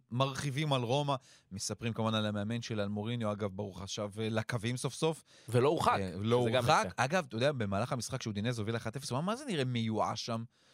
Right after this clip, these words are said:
Speaker 1: ישב בתוך הספסל שלו גמור, בלי כוחות, כאילו הוא אומר, "לא, לא הולך לנו, לא הולך." אבל, מאז אותו, אם אתה זוכר, ארבע שלוש שרומא הפסידה ליובנטוס אחרי הקאמבק המטורף של יובה,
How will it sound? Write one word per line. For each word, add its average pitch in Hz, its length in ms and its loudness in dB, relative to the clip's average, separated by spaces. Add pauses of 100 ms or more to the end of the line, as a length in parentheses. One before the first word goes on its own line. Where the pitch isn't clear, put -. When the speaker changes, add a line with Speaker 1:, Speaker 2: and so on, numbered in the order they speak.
(220)
Speaker 1:
ישב 139 440 0
בתוך 208 340 2
הספסל 196 420 -2
שלו 185 180 0
גמור, 156 320 0
בלי 170 200 -2
כוחות, 160 340 -2
כאילו 262 200 -6
הוא 247 80 0
אומר, 262 180 -4
"לא, 226 180 -6
לא 156 120 0
הולך 262 340 0
לנו, 247 240 0
לא 208 200 2
הולך." 285 320 -2 (520)
אבל, 156 400 4 (840)
מאז 190 420 -2
אותו, 226 200 0
אם 214 140 0
אתה 127 140 -4
זוכר, 120 380 0 (100)
ארבע 190 280 2
שלוש 135 460 0
שרומא 127 400 2
הפסידה 131 580 0
ליובנטוס 113 720 -2
אחרי 117 180 -4
הקאמבק 120 380 -2
המטורף 107 380 -2
של 113 180 -8
יובה, 160 260 -2